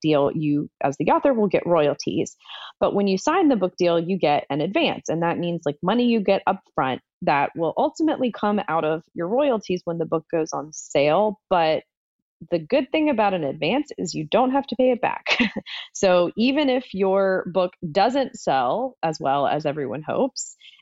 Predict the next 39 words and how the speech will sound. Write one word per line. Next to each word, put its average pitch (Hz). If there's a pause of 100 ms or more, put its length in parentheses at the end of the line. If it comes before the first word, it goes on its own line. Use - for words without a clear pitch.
and 170
doesn't 190
earn 160
out 131
all 147
of 147
those 151
royalties, 147
you 170
still 165
get 151
to -
keep -
the -
advance -
money. - (540)
So 165
that's 185
why 156 (140)
advances 156
are 143
really, 147
um, 110 (220)
I -
think, 165
what 147
authors, 143
what, 165
what 160
we 151
go 151
for, 135
because 156
it, 131
it's, -
it's 175
the 190
guaranteed 156
income 131